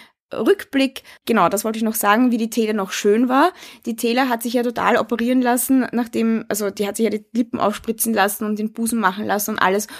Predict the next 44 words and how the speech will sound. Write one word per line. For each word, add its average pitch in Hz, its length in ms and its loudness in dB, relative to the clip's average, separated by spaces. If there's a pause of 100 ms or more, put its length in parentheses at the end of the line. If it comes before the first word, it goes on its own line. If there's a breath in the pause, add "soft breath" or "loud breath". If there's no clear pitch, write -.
(160 loud breath)
und 214 180 0
schaut 214 200 0
ja 208 60 4
jetzt 208 180 0
ganz 226 240 2
schrecklich 226 320 -2
aus 208 140 -2
und 214 100 -2
die 214 80 -2
war 196 100 4
ja 202 80 2
mal 196 180 0
super, 220 460 0
super, 214 320 -4
super 220 280 -4
hübsch 220 340 -2 (180)
und 214 160 0
jetzt 190 180 0
ist 214 160 -4
sie 208 360 2 (120)
halt 196 200 -2
so, 196 100 -4
wie 202 80 -4
sie 196 100 -4
jetzt 160 220 0
ist. 262 240 -2 (500 soft breath)
Und 226 200 -2 (500)
in 220 360 0
der 208 220 4
Folge 233 480 2 (240 soft breath)
sechstausendvierhundertsechs 208 1400 0
sieht 220 180 -2
man 202 180 -8
halt 190 320 -2
eigentlich 196 720 -4
noch, 190 240 -2
wie, 208 420 -4
wie 202 140 -4
süß - 340 2
sie 185 120 -4
mal 170 120 0
aufgesch-, - 380 0
ausgeschaut - 480 -6
hat. - 180 -10